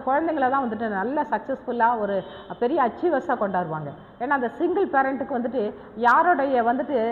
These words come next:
அந்த, எ-, என்னன்னா இப்ப அப்பா இருந்தாருன்னா அப்பா ஒண்ணு சொல்வாரு, அம்மா ஒண்ணு சொல்வாங்க, ரெண்டு பேரும் கிளாஷ் ஆகும். இவங்க ஒரு, ஒரு ஒப்பீனியன், அவங்க ஒரு ஒப்பீனியன், பிள்ளை மேல வந்துட்டு, அ, வரும், difference of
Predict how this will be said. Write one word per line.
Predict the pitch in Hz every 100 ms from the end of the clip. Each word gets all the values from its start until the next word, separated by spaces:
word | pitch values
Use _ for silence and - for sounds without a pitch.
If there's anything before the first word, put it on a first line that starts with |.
| 208
அந்த, | 220 208 196 175 170 165 - - 220
எ-, | 208 208
என்னன்னா | 262 277 285
இப்ப | 220 226
அப்பா | 302 320
இருந்தாருன்னா | 277 233 226 269 226
அப்பா | 262 302
ஒண்ணு | 262 226
சொல்வாரு, | 233 214 208 220
அம்மா | 214 254
ஒண்ணு | 240 220
சொல்வாங்க, | 196 190 175 165 180 - - 202
ரெண்டு | 247 262
பேரும் | 285 285
கிளாஷ் | 240 220 247 240
ஆகும். | 196 170 - 202
இவங்க | 226 254 226
ஒரு, | 220 202 214
ஒரு | 214
ஒப்பீனியன், | 220 254 247 233 202
அவங்க | 226 233 214
ஒரு | 208
ஒப்பீனியன், | 208 226 208 208
பிள்ளை | 233 233
மேல | 202 196
வந்துட்டு, | 202 226 196 - - -
அ, | 208 190 190
வரும், | 220 214 180 196 208
difference | 220 262 302 -
of | 214